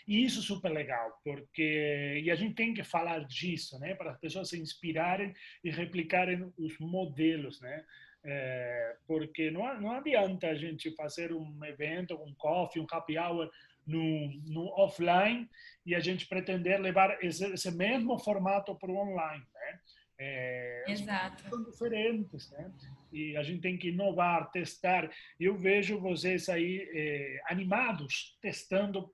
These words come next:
Speaker 1: trazendo. E, e, e a comunidade, estava pensando aí, no caso de vocês, que são uma empresa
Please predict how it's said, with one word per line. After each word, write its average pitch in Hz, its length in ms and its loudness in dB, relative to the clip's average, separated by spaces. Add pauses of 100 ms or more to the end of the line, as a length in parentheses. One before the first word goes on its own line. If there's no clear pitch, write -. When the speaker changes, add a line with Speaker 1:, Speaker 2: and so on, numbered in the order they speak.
(140)
Speaker 1:
trazendo. 190 680 -2 (340)
E, 196 60 -2
e, 220 560 2
e 214 60 6
a 208 100 6
comunidade, 208 680 2
estava 214 260 0
pensando 196 600 -4
aí, 175 360 -4
no 165 120 -16
caso 175 300 -4
de 233 80 -4
vocês, 180 460 -4
que - 100 -16
são 160 220 -10
uma 160 140 -8
empresa 160 720 -6